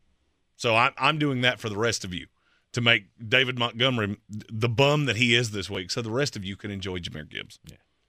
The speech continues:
Speaker 2: 'cause he's a giver.
Speaker 1: I am a giver.
Speaker 2: Mm-hmm.
Speaker 1: It's usually the same thing that that macaque monkey, that, sorry. Uh, <laughs> it's a joke. It's
Speaker 2: Yep.
Speaker 1: a joke.
Speaker 2: Yep.
Speaker 1: Okay?
Speaker 2: Yep. Amon-Ra's a no-doubter. He's gonna get his, right?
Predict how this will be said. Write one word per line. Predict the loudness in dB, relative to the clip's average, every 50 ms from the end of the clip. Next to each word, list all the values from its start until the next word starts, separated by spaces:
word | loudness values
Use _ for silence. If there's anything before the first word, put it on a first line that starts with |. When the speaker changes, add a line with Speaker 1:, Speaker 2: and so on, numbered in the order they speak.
| _ _ _ _ _
Speaker 2:
'cause | -4 -2 0
he's | 0 0 0
a | 0
giver. | 0 0 0 -2 -2 -6 -12 -16 _ _ _ _ _ _ _ _ _ _ _
Speaker 1:
I | -6 -4 -4
am | -4 -4
a |
giver. | -6 -12 -16 -20 _ _ _ _ -16
Speaker 2:
Mm-hmm. | -16 -16 -16 -18 -20 _ _ _ _ _ _ _ _ _ _ _ _ _ _ _ _ _ _ _ _ _ _ _ _ _ _ _ _ _ _ _ _
Speaker 1:
It's | _ -8
usually | -6 -6 -4 -4 -6 -6
the | -6
same | -8 -8 -8 -8 -8
thing | -8 -10 -10 -10
that | -10 -10 -10
that | -10 -10 -10
macaque | -14 -12 -12 -12 -12 -10
monkey, | -8 -10 -10 -10 -12 -16 -14 -10
that, | -10 -10 -10 _
sorry. | -18 -20 -20 -20 _ _ _ _ _ -20
Uh, | -20 -20 -20 _ _ -14
<laughs> | -14 -12 -12 -12 -12 -12 -12 -14 -16 -18 _ _ _ _ _ _ _ _ _ _ _ _
it's | -16 -12
a | -4
joke. | 2 4 6 6 6 4 2 0 -6 -16 _ _ _
It's | -8 -8
Speaker 2:
Yep. | -6
Speaker 1:
a | -6
joke. | -6 -8 -8 -12 -20 _ _ _ _
Speaker 2:
Yep. | -12 -12 -12 -10 _ -2
Speaker 1:
Okay? | 0 0 -2 -2 _ _ _ _ _ _ -14
Speaker 2:
Yep. | -14 -14 -16 _ _ _ _ _ _ _ _ _ _ _ _ _ _ _ _ _ _ _ 0
Amon-Ra's | 2 4 4 4 4 4 2 2 2
a | 2
no-doubter. | 2 2 2 2 2 2 2 2 2 0
He's | -2 -4 -4 -6
gonna | -6 -6 -4
get | -6 -6 -6 -6
his, | -6 -6 -6 -8 -10 -14 -20 _ _ _ _ _ _ _ -4
right? | 0 2 2 0 0